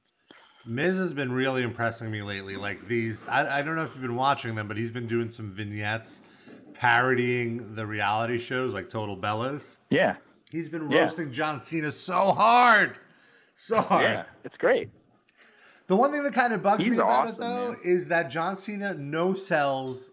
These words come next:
Speaker 1: all of these insults. Like, The Miz is coming at him with, like, some really harsh shit, and he's just like, "Yeah, that's funny." And it's like, "Come on,
Speaker 2: Yeah.
Speaker 1: man, be offended." <laughs> Like, sell it just a little bit.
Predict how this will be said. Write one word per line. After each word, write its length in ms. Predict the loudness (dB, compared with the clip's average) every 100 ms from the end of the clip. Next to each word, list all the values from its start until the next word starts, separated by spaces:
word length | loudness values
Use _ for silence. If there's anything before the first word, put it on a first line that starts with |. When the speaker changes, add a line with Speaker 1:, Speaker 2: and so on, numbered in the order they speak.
| _
Speaker 1:
all 260 | -2 0 0
of 140 | -4
these 480 | -6 -6 -6 -10 -16 _ _ _ _ _ _ -14 -14 -8
insults. 680 | 0 0 0 -2 -4 -12 -4
Like, 260 | -2 -2 -8 -20 -20 _ _ -8
The 80 |
Miz 300 | 0 2 2
is 100 | 0
coming 300 | -2 -2 0
at 120 | -2 -2
him 80 |
with, 100 | -4
like, 180 | -4 -6
some 260 | -4 -6 -4
really 400 | 2 4 4 2
harsh 720 | 0 0 2 2 0 -6 -10 -14 _ _ -8
shit, 540 | -4 0 2 2 -2 -14 _ _ _ _ _ 0
and 180 | 2
he's 240 | 4 2 0
just 140 | -2
like, 120 | -2 0
"Yeah, 120 | -2
that's 220 | -4 -8
funny." 320 | -8 -6 -6 -10 _ _ _ _ _ _ _ _ _ _ -14
And 80 |
it's 80 | -8
like, 120 | -6
"Come 180 | -2 2
on, 180 | 6 6
Speaker 2:
Yeah. 60 | 6
Speaker 1:
man, 300 | 2 -2 -4
be 140 | -2
offended." 720 | 0 0 -2 2 0 0 -6 -8
<laughs> 200 | -4 -4
Like, 300 | -4 -2 -2
sell 380 | -4 -4 -2 0
it 160 | -2 -6
just 180 | -14 -10
a 60 |
little 260 | -6 -4 -4
bit. 340 | -6 -10 -14